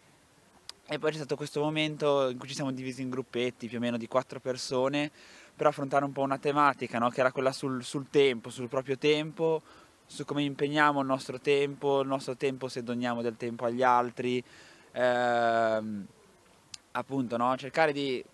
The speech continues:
capire un po', poi anche parlando del tempo, che come orientiamo un po' le nostre giornate, che, che senso gli vogliamo dare.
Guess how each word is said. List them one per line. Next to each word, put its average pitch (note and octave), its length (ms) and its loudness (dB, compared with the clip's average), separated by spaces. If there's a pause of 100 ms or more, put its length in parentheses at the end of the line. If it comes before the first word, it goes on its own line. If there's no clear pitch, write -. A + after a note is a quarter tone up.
(200)
capire C3+ 320 -2
un C3 80 -2
po', C#3 400 6
poi C#3+ 140 2
anche C3 420 0 (480)
parlando C#3 320 4
del C#3+ 180 2
tempo, D#3+ 320 -2
che C3+ 300 0
come D#3 240 0
orientiamo D3 460 6
un B2 80 0
po' B2+ 100 2
le B2 60 2
nostre C3 260 2
giornate, B2+ 540 2
che, A2+ 260 0
che B2+ 120 -6
senso C3+ 340 -2
gli B2 100 0
vogliamo A#2+ 380 2
dare. G2+ 380 2